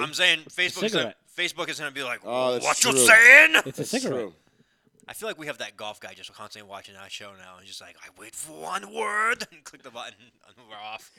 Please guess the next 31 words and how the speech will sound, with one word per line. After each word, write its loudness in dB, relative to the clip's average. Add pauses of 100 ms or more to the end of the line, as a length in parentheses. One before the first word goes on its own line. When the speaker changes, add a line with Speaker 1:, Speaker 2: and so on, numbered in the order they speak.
(520)
Speaker 2:
You're -10
really -4
Speaker 3:
So 4
Speaker 2:
into -10
your -10
heritage. -14 (640)
Speaker 1:
I -10
Speaker 3:
Yeah, -4
Speaker 1:
am. -4
Speaker 3:
that's -6
true. -8 (440)
Speaker 2:
But -10
Speaker 1:
Big 0
Speaker 2:
I, -6
Speaker 1:
into -12
it. -10
Speaker 2:
I -14
gotta -14
say -14
that -14
too, -12
so -18
that -16
way -14
we -14
don't -18
get, -16
you -18
know, -18 (540)
the -20
card. -18